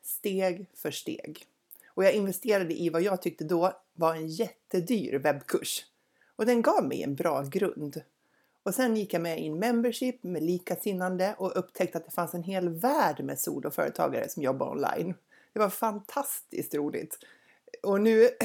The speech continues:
<laughs> nu låter det här som att det var tio år sedan, men det var tjugohundraarton och mycket har hänt sedan dess.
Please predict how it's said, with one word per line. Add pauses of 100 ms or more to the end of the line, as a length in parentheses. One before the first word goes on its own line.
(480)
<laughs>
nu
låter
det
här
som
att
det
var
tio
år
sedan, (380)
men
det
var
tjugohundraarton
och
mycket
har
hänt
sedan
dess.